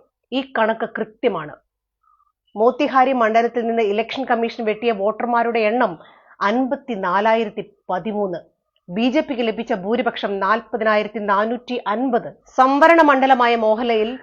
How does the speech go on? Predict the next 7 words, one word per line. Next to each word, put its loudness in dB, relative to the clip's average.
പതിനെണ്ണായിരത്തി 2
തൊള്ളായിരത്തി 2
പതിമൂന്ന് 2
വോട്ടർമാരെ -2
പുറത്താക്കിയിട്ടും -2
കിട്ടിയ -8
ഭൂരിപക്ഷം -4